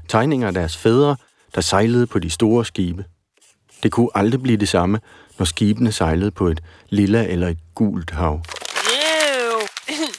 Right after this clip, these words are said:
Speaker 1: Man havde ikke blå farveblyanter, fordi man ikke vidste,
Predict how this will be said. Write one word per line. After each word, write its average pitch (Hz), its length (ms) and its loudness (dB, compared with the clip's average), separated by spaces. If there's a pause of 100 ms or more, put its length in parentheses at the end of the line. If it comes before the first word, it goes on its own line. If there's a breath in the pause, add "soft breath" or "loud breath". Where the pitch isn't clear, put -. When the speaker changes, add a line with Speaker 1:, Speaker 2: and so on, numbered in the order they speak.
(260)
Speaker 1:
Man 127 140 4
havde 156 180 4
ikke 165 140 2
blå 147 280 2
farveblyanter, 117 720 2 (360 soft breath)
fordi 151 280 0
man 151 180 4
ikke 139 240 2
vidste, 127 360 0